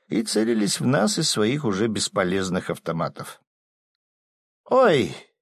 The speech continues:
Одной рукой прижимая к себе апатичную девушку,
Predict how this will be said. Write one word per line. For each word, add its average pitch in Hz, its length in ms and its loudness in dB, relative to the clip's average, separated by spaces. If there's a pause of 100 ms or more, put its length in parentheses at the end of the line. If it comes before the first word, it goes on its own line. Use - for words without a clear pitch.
Одной 120 320 0
рукой 160 340 0
прижимая 123 560 0
к - 40 -6
себе 113 340 0
апатичную 110 760 -2
девушку, - 640 -4